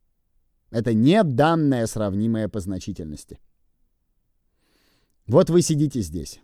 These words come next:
Как долго вы находились здесь, делая то, что вы не хотели делать, и не понимая, что вы делаете? Посмотрите на это.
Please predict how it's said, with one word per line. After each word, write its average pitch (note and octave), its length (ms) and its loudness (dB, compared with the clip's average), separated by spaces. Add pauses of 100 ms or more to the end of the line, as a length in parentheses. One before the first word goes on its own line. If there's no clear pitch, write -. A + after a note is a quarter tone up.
(120)
Как D#3+ 240 2
долго F3 240 4
вы E3 120 2
находились C3+ 540 2
здесь, D3 380 0 (260)
делая B2+ 360 4
то, D3+ 160 0
что C3 140 -4
вы A#2+ 100 0
не A#2 80 -2
хотели A2 360 -2
делать, A#2+ 400 -6 (200)
и D3 120 0
не D3+ 140 4
понимая, C3+ 540 2
что B2+ 400 0
вы B2+ 140 0
делаете? F2 520 -8 (1300)
Посмотрите A3+ 540 0
на E2+ 160 -6
это. - 200 -20